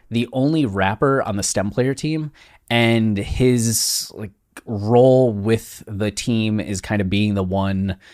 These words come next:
uh, figuring out how to make the stem player relevant for the youth, right? How do we promote this that people will want it, will want to engage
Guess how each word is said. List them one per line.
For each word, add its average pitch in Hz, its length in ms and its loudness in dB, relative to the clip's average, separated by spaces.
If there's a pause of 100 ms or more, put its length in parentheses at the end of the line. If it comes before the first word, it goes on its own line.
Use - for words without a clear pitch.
(160)
uh, 92 180 2
figuring 107 440 0
out 95 240 -2
how 104 340 0
to 107 140 -4
make 95 560 -4
the 104 80 -2
stem 98 320 -2
player 95 280 0
relevant 90 840 -4 (340)
for 107 460 0
the 101 160 -2
youth, 120 440 -4
right? 95 380 -2
How 123 380 4
do 117 160 -2
we 113 140 -2
promote 101 420 -2
this - 480 -2 (420)
that 104 280 -2
people 104 440 0
will 95 420 0
want 117 260 4
it, 110 200 0
will 92 180 -2
want 95 160 -2
to 95 100 0
engage 101 460 0